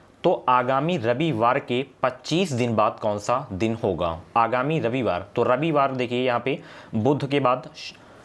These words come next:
बृहस्पतिवार हो गया, शुक्र हो गया, शनिवार हो गया और यहाँ पे संडे यानी कि रविवार हो गया। तो यहाँ के बाद,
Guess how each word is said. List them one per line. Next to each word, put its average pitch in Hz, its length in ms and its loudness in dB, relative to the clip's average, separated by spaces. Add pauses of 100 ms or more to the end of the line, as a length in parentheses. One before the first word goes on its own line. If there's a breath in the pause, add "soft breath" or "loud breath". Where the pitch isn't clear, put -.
(220 loud breath)
बृहस्पतिवार 135 720 0
हो 135 120 -4
गया, 139 260 -2
शुक्र - 400 -2
हो 135 180 0
गया, 135 260 -2 (180)
शनिवार 135 640 2
हो 123 160 -2
गया 143 360 -2
और 127 300 2
यहाँ 117 220 -4
पे 165 140 -2 (580 loud breath)
संडे 117 320 2
यानी 113 240 0
कि - 240 -4
रविवार 107 440 2
हो 95 120 -6
गया। 90 180 0
तो 156 320 0 (380 loud breath)
यहाँ 135 460 2
के 160 160 -4
बाद, 117 420 2